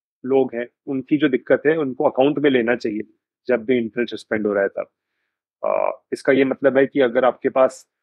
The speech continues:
दूसरे तरीके हैं कोई भी दिक्कत को एड्रेस करने के लिए, तो आप इंटरनेट शटडाउन, अ, का ऑप्शन यूज़ नहीं करें। सुप्रीम कोर्ट ने स्पेसिफिकली बोला था कि इंटरनेट शटडाउन तभी यूज़ किया जाना चाहिए जब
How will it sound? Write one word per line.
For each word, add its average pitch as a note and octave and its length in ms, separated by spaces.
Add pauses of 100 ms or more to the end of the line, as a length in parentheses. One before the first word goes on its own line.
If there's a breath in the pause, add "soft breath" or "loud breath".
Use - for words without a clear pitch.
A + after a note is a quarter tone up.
(180)
दूसरे C#3+ 340
तरीके C#3 380
हैं C#3+ 300
कोई C#3 200
भी C#3 120
दिक्कत - 420
को C#3 120
एड्रेस A#2+ 340
करने A#2+ 480
के - 160
लिए, F#2+ 220 (500)
तो C#3+ 60
आप C#3 280 (120)
इंटरनेट C3+ 320
शटडाउन, C3 420 (420)
अ, G#2+ 340
का C3 200
ऑप्शन A#2 680 (300)
यूज़ B2 260
नहीं A2 220
करें। F2+ 220
सुप्रीम - 580
कोर्ट C3 140
ने C#3+ 60
स्पेसिफिकली F3 640
बोला D3 200
था C#3+ 160
कि C#3 160
इंटरनेट B2+ 280
शटडाउन - 260
तभी C#3 220
यूज़ D#3+ 300
किया C#3+ 120
जाना C3+ 220
चाहिए E3 240
जब D#3 180